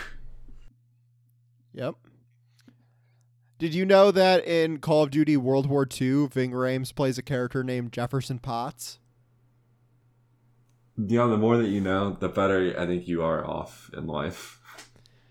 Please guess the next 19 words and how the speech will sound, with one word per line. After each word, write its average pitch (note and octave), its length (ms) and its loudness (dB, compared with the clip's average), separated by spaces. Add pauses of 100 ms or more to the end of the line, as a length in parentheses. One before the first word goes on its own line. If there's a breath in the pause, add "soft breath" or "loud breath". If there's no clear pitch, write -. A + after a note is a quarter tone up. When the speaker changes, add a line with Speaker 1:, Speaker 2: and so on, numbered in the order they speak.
(240 loud breath)
Speaker 2:
That's D#3 140 -10
what F3+ 80 0
I F#3 160 6
always B2+ 220 4
say. C3+ 320 -2 (1600 loud breath)
Speaker 1:
So - 140 -6
I G2 60 2
don't A2+ 260 2
think A2 160 2
there's G2 180 4
actually G2+ 360 0
<laughs> - 40 -10
such G2 240 0
a, F2+ 100 -4 (220)
a F2+ 180 0
thing F2 280 -2
as C#2+ 100 -6
bad D#2+ 280 -4
information. D2+ 580 -10